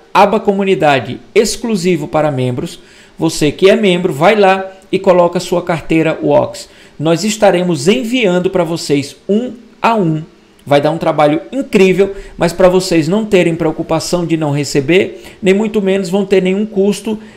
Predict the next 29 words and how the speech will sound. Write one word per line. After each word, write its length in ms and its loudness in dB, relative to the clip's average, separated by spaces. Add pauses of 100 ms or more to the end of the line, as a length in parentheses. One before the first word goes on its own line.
(100)
de 180 -2
ter 200 4
que 100 2
comprar 400 2
o 140 4
Wax 340 2
pra 180 2
poder 300 0
colocar 420 -2
na 140 0
ram 340 0
da 120 -2
carteira 440 -4
da 140 0
Wax 480 2 (320)
e 80 -2
ter 300 2
que, 500 -2
pra 140 0
poder 240 -2
clamar. 400 -2 (200)
A 80 4
gente 280 0
vai 160 0
enviar 400 0
diretamente 840 2
pra 140 0
vocês. 480 -6 (260)
Então, 320 -2